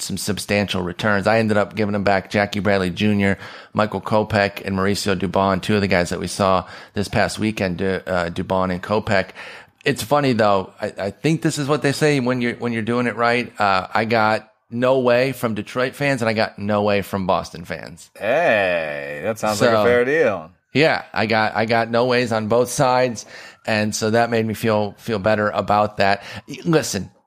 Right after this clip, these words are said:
Speaker 1: I think I've said this a little bit, um, at least on social media, if not on the pod.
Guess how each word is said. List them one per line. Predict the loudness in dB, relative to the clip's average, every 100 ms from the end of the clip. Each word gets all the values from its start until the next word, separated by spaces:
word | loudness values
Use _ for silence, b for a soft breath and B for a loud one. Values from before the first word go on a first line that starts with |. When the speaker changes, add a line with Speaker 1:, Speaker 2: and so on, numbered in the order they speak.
| _
Speaker 1:
I | -4
think | -2
I've | -2
said | 0 0 2
this | 0 0
a |
little | 0 0
bit, | 2 0 0 0
um, | 2 2 0 -4
at | -4
least | -4 0
on | -2
social | 0 -2 -2 -2
media, | 0 0 0
if | -2 -2
not | 0 2
on | 2
the | -2
pod. | -2 2 2